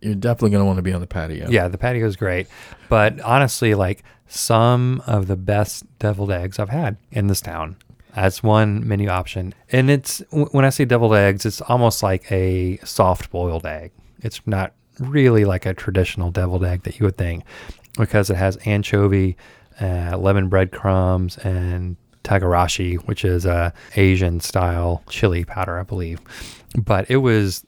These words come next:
Speaker 2: it was fantastic. I mean, it was re-, it presented really, really nice. It was very, I don't wanna say very pretty, but it wa-, it looked,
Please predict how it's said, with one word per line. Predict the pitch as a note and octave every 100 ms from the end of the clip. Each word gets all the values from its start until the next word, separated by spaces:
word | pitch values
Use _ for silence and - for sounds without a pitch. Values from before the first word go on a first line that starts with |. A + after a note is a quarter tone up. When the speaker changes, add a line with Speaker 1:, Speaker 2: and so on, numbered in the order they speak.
| -
Speaker 2:
it | A2+
was | A#2
fantastic. | B2+ A2+ C3 - F2+
I | G2
mean, | G#2+
it | A2+
was | G2+ F#2+ F2+ F#2+ G#2+ -
re-, | A2+ G#2 B2 -
it | A#2+ _ _ -
presented | G#2 F#2+ G2+ G#2+ G2 F#2+ _ A#2+
really, | A2 G#2 A2 G#2+ G#2+ G2
really | G2 G2 F#2+ F#2 F#2 _ _ _ _
nice. | A2 F#3 F#3+ - - -
It |
was | G2+ F2+
very, | F2+ F#2 F#2+ - _ _ _ _
I | -
don't | G#2+
wanna |
say | G2 G2
very | F2 F2
pretty, | - G2 E2+ F2+ - -
but | A2
it | B2
wa-, | B2 C3
it | A#2+
looked, | G#2 G#2+ -